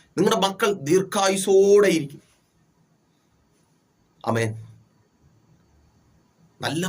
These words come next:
പ്രായത്തിൽ തന്നെ സ്വബോധം നഷ്ടപ്പെട്ട് ജീവിച്ചിരിക്കുന്നു എന്ന് പറയാം, പക്ഷേ എന്തിനിങ്ങനെ ജീവിക്കുന്നു എന്ന് ചിന്തിക്കും വിധത്തിൽ ആരോഗ്യം നഷ്ടപ്പെട്ട്, സ്വബോധമില്ലാതെ, ഒന്നും ചെയ്യുവാൻ കഴിയാതെ, ഒരു കുടുംബം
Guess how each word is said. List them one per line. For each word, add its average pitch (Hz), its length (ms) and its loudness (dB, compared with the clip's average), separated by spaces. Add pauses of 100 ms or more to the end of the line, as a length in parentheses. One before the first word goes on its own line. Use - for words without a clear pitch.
പ്രായത്തിൽ 185 420 -2 (100)
തന്നെ 139 200 -6 (1120)
സ്വബോധം 151 640 0
നഷ്ടപ്പെട്ട് 113 460 -8 (1500)
ജീവിച്ചിരിക്കുന്നു 160 600 -2
എന്ന് 175 140 0
പറയാം, 143 280 0
പക്ഷേ 165 200 -4 (360)
എന്തിനിങ്ങനെ 185 520 0 (100)
ജീവിക്കുന്നു 165 420 -2
എന്ന് 160 120 0 (100)
ചിന്തിക്കും 151 420 -2
വിധത്തിൽ 120 280 -2 (280)
ആരോഗ്യം 110 380 -2
നഷ്ടപ്പെട്ട്, 113 440 -8 (420)
സ്വബോധമില്ലാതെ, 117 800 0 (140)
ഒന്നും 147 260 -2
ചെയ്യുവാൻ 131 420 -2
കഴിയാതെ, 113 380 -2 (320)
ഒരു 127 180 -4
കുടുംബം 135 340 0